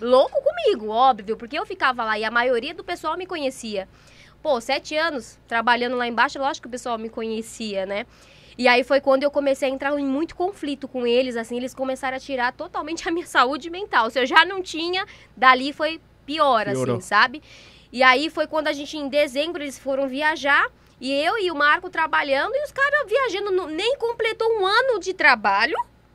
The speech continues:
Speaker 1: como
Speaker 2: Já
Speaker 1: dono.
Speaker 2: tiraram férias.
Speaker 1: Cara, como assim?
Speaker 2: <laughs>
Speaker 1: Falei, "Não, não é possível, é sério." Beleza, ok. Aí em, com, começou a janeiro, antes da pandemia isso. E aí foi quando a gente começou a retomar, as coisas começaram a subir, começou a dar funcionar.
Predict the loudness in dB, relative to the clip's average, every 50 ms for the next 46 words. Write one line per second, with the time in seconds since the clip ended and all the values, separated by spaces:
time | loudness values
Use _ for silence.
0 | _ -6 0 0 2 2 2 -2 -4 -6 -18 _ -8 -4 2 4 6 6 8 6
1 | 4 2 0 -2 -2 -2 0 2 4 2 2 2 0 2 4 6 6 6 6 4
2 | 2 2 0 0 0 -2 -4 -10 -12 -12 -12 -10 -8 -6 -6 -6 -6 -8 -12 -20
3 | -16 -12 -12 -12 -12 -12 -16 -18 -20 -20 _ _ -10 -8 -6 -4 -4 -4 -4 -4
4 | -6 -8 -8 -6 -2 -2 0 0 0 -2 -4 -2 0 2 2 2 2 0 -4 -10
5 | -14 -20 -20 -20 _ _ -10 -6 -2 0 0 0 0 -2 -4 -6 -4 -2 -2 -2
6 | -2 -4 -10 _ -18 -6 0 2 2 2 2 0 -4 -6 -6 -8 -8 -10 -14 -8
7 | -4 -2 -2 -2 -4 -8 -10 -4 -2 -2 0 0 0 0 0 0 0 0 0 0
8 | 0 -2 -4 -4 -4 -4 -4 -4 -4 -6 -6 -6 -6 -6 -6 -4 -6 -6 -6 -8
9 | -10 -14 -12 -8 -6 -4 -4 -4 -6 -6 -6 -6 -4 -4 -6 -6 -8 -8 -6 -6
10 | -4 -6 -6 -6 -6 -6 -6 -6 -6 -6 -4 -2 -2 -2 -4 -6 -12 -20 -20 -20
11 | -14 -10 -8 -8 -8 -6 -2 0 2 2 2 0 -6 -6 -6 -6 -6 -4 -6 -8
12 | -8 -8 -10 -10 -10 -8 -8 -8 -8 -6 -6 -6 -6 -6 -6 -6 -6 -6 -8 -8
13 | -8 -8 -6 -4 -4 -4 -2 0 2 2 2 2